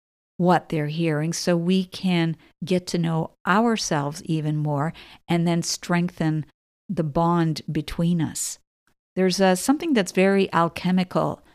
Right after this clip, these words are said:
that happens when people are listening to each other in this way. And the part about distortion,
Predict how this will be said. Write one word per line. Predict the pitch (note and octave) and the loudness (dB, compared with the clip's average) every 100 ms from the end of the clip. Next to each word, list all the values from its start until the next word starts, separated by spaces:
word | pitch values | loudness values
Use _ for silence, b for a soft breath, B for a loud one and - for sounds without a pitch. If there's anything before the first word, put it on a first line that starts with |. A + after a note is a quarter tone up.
| - | -6
that | D#3+ | -4
happens | D#3+ E3 E3 E3+ D#3+ - - - b b - | -4 -4 -4 -4 -6 -6 -8 -12 b b -4
when | E3 | -2
people | C#3+ F3+ - D#3 - | -2 -4 0 0 0
are | D3+ D#3 | -2 -2
listening | D#3 E3 - D#3 C#3+ | -2 -4 -2 -4 -4
to | - D3 | -6 -6
each | C#3 - | -6 -4
other | D3 D3 | -4 -4
in | - D3+ | -4 -4
this | C#3 C3+ - | -4 -8 -6
way. | D3+ C3 C3+ B B B | -4 -4 -8 B B B
And | - G3 | -2 0
the | G#3 | 2
part | - C4+ D#4 | 4 4 4
about | - E3+ - - _ _ - | 6 6 4 -4 _ _ -4
distortion, | F#3 F3+ - F#3 G3+ - C3 | 0 0 2 4 4 0 -2